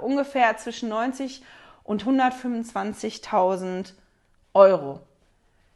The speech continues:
Wenn man aber jetzt guckt, wie viel war denn ein Talent wert zur Zeit,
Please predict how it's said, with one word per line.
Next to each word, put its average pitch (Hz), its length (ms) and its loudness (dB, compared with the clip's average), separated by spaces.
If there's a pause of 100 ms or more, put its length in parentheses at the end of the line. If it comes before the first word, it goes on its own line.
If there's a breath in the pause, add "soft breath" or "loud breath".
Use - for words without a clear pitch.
(160)
Wenn 196 120 -6
man 220 140 -2
aber 240 180 8
jetzt 254 360 -2
guckt, - 460 -2
wie 233 100 -4
viel 247 260 -4
war 240 180 4
denn 254 140 -2
ein 208 200 -6
Talent 214 560 -4
wert 226 580 0 (300)
zur 233 240 -10
Zeit, 277 640 0